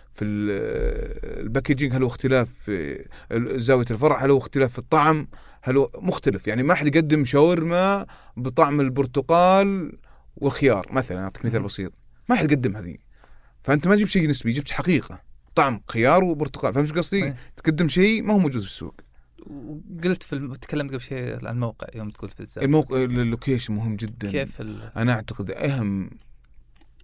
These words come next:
Speaker 1: أهم شيء في مشروع المطاعم،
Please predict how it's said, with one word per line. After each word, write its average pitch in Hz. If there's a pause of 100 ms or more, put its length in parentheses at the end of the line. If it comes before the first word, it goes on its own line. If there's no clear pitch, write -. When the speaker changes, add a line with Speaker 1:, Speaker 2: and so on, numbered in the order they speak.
(140)
Speaker 1:
أهم 160
شيء 127
في 110
مشروع 127
المطاعم، 135